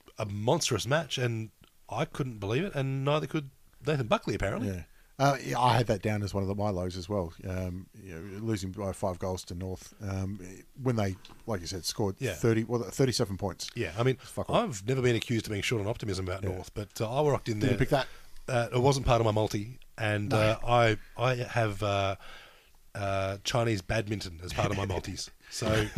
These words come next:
Speaker 2: You, you,
Speaker 1: yeah, look,
Speaker 2: you're
Speaker 1: I,
Speaker 2: willing to gamble, is what you're
Speaker 1: yeah.
Speaker 2: saying.
Speaker 1: <laughs> I'm willing to take an underdog, even something I know nothing about. Uh,
Speaker 2: Uh,
Speaker 1: but even I wasn't gonna tip North in that one. I think they were paying seventy-one
Speaker 2: Uh,
Speaker 1: for
Speaker 2: speaking
Speaker 1: the
Speaker 2: of which,
Speaker 1: straight-up win.
Speaker 2: that's, uh,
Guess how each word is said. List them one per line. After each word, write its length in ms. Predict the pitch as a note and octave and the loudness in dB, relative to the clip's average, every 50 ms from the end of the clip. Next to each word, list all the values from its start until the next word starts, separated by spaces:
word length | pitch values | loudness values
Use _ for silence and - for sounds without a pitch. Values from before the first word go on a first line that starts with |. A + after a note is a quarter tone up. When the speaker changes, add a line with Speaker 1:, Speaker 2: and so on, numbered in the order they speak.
| A#2+ - - - - - | 4 4 2 -4 -12 -8
Speaker 2:
You, 240 | C#3 D3+ D3+ D3+ D3 D3+ | -6 -6 -6 -8 -10 -12
you, 140 | D3+ D#3+ D#3+ | -12 -6 0
Speaker 1:
yeah, 100 | C#3+ A#2+ A2+ | 2 2 2
look, 140 | A2 G2+ | 2 0
Speaker 2:
you're 100 | G#2+ A#2 | 0 2
Speaker 1:
I, 40 | A#2+ | 4
Speaker 2:
willing 240 | B2+ C#3 F3 F3 D3 | 6 8 8 8 6
to 100 | C3 C3 | 4 4
gamble, 320 | A2+ C3+ C3+ A2 F2+ D2 - - | 4 4 2 2 0 -2 -8 -8
is 100 | F#2+ G#2+ | -8 -4
what 120 | A2+ A2+ | -2 2
you're 100 | B2+ A2+ | 4 4
Speaker 1:
yeah. 80 | A#2+ G#2 D3+ D3+ | 4 4 4 2
Speaker 2:
saying. 600 | - - C3+ - - - - A#2 G2 A#2+ A2+ G#2 | 2 2 -2 -2 -4 -6 -4 -2 0 0 0 2
Speaker 1:
<laughs> 20 | |
I'm 80 | D3+ E3 | 2 2
willing 160 | F#3 A#3 B3 | 2 2 2
to 60 | D#3+ | 2
take 140 | A2+ E3+ D#3 | 0 0 2
an 60 | C3 | 2
underdog, 400 | C3 C#3+ C3+ A2 G2+ F#2+ B2 E3 - - | 0 0 -2 -2 -2 -2 -4 -4 -4 -4
even 180 | A#2+ B2+ B2+ C3 | -2 -2 -2 -2
something 200 | - - B2 B2 | -4 -6 -2 0
I 40 | A#2+ | 0
know 60 | B2 | 0
nothing 220 | B2+ C#3 C3 B2+ | 0 0 -2 -2
about. 220 | B2+ C#3+ E3+ C#3 - - - - - - - - - - - - - | -2 -2 -2 -2 -4 -8 -16 -20 -20 -20 -20 -20 -20 -20 -18 -10 -2
Uh, 40 | G#2 | 2
Speaker 2:
Uh, 280 | G#2+ B2 B2 B2+ B2+ | 4 4 4 4 4
Speaker 1:
but 140 | A2+ C3+ D3 | 4 6 6
even 160 | F3 D#3 C#3+ | 6 6 6
I 120 | C3 C3 C3 | 6 4 4
wasn't 320 | A#2+ A#2 A2+ A2+ A2+ G#2 | 4 4 2 2 0 -2
gonna 140 | A2 G#2+ G2 | -2 -2 -2
tip 120 | - A#2+ | -2 -2
North 200 | A2+ A2 G2+ E2+ | 0 0 0 0
in 60 | G#2 | 0
that 120 | G2+ G2 F#2+ | -2 -2 -2
one. 100 | F#2 F2+ | -2 -2
I 40 | F#2 | 0
think 140 | D3+ D#3 C3+ | 0 0 0
they 40 | B2+ | 0
were 60 | G#2+ | 2
paying 240 | - - A#2 A2 G2 | 2 2 2 2 2
seventy-one 720 | - - - - A#2 G#2+ G#2 - G#2 G2 G#2 G2+ F2 D#2+ - _ _ _ - - - | 0 0 2 2 2 0 0 0 0 0 0 0 -2 -6 -10 _ _ _ -18 -12 -8
Speaker 2:
Uh, 200 | F#2+ F#2 F#2 F#2 | -6 -6 -6 -6
Speaker 1:
for 60 | - | -6
Speaker 2:
speaking 240 | - - - A2+ G#2+ | -2 0 2 4 4
Speaker 1:
the 40 | G#2 | 4
Speaker 2:
of 60 | G2 | 4
which, 80 | A2+ | 2
Speaker 1:
straight-up 200 | B2+ A2+ G2+ G2+ G#2 | 2 2 0 0 0
win. 100 | G2+ A2+ | -2 -2
Speaker 2:
that's, 200 | A2+ - - - | -2 -2 0 2
uh, 280 | A#2+ A2+ A2 A2 G#2+ | 4 4 6 4 2